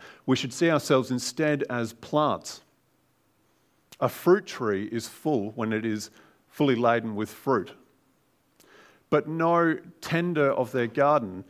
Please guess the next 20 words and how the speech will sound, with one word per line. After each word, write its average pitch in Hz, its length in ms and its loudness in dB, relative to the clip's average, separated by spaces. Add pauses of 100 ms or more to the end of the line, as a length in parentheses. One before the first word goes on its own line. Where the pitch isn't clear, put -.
(280)
says, 135 580 0 (640)
"That's 139 240 2
great, 139 360 2
I'm 123 140 -6
satisfied 127 800 0
with 110 420 -2
the 120 160 -6
fruit 123 380 0
that 110 140 -2
my 113 160 -2
two-year-old 117 580 -2
lemon 120 280 -2
tree 101 280 -4
produces." 107 680 -10 (1400)
They 131 100 0
instead 127 320 -4
say, 127 100 -6
"Well, 110 160 -4
next 139 380 -4
year 90 320 -6